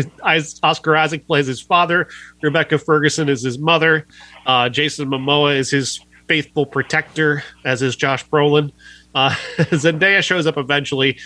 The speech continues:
I sound like I'm being, being funny about this. I really like this movie. Uh, this is actually really good. Directed by, of course, uh, Denis Villeneuve, who is, uh, an absolute genius, who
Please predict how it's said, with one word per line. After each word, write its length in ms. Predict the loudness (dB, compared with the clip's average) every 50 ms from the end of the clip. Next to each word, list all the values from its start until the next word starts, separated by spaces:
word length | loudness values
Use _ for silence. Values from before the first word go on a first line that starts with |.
| -20 -4 -2
I 100 | -2 0
sound 220 | 0 0 -2 0
like 140 | -2 0 0
I'm 140 | 0 0 2
being, 220 | 0 0 0 0 -4 -10 _ _ _ _ _ -6
being 200 | -2 0 0 0
funny 200 | 0 -2 0 0 2
about 140 | 2 0 -2
this. 160 | -4 -10 -12 -10 -8
I 100 | -8 -6
really 280 | -2 0 0 0 2
like 240 | 0 0 -2 -2 -4
this 200 | -8 -8 -8 -4
movie. 380 | -4 -4 -4 -4 -8 -14 -16 -20 _ _ -20 -20 -20 -20 -20 -4 -2
Uh, 180 | 0 0 0 0
this 140 | -2 -2
is 60 | -2 -2
actually 280 | -2 -2 -2 -2 -2
really 220 | -2 0 0 -2 0
good. 240 | 2 0 0 2
Directed 400 | 2 0 0 0 0 -2 -6 0
by, 180 | 0 2 2 2
of 140 | 0 -2 0
course, 280 | 0 0 0 2 0
uh, 60 | -2 -2
Denis 340 | 0 -2 0 0 2 2 2
Villeneuve, 440 | 2 2 2 2 2 2 0 -2 -6 -14 -20 -20 -20 -12 -2
who 140 | 2 2 4
is, 260 | 4 2 0 0 2
uh, 180 | 2 2 2 2 -2 _ _
an 100 | 0 2
absolute 500 | 2 2 0 -2 -2 0 0 0 0 -2
genius, 560 | -2 -2 -2 -2 -2 -6 -8 -8 -8 -10 -4
who 240 | -2 0 0 0 -2